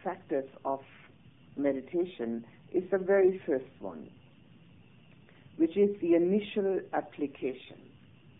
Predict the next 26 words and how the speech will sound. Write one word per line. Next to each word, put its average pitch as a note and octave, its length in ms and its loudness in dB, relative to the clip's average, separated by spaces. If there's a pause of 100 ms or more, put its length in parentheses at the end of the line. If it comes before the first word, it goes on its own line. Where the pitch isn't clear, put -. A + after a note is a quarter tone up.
(680)
which F3 220 -6
means F#3+ 280 2 (300)
sitting B3 320 2
down B2 500 -2 (540)
and C#3+ 180 -8
trying B2+ 220 -2
to A#2+ 60 -4
get A2+ 240 -6
concentrated, - 800 -20 (720)
which - 280 2
is F3+ 220 8 (460)
the C3+ 400 -2 (1700)
remedy D3 760 0 (180)
for C#3 460 0
lethargy C3+ 540 -4
and A2+ 160 -6
drowsiness. G#2+ 540 -10 (100)
In C3+ 80 -6
other E3+ 220 0
words, C3+ 280 -2
what C#3+ 160 -4
I C3+ 120 -2
just C#3+ 240 -8 (100)
said, C3 180 -2 (420)
even D#3 400 0
if A#2+ 100 -10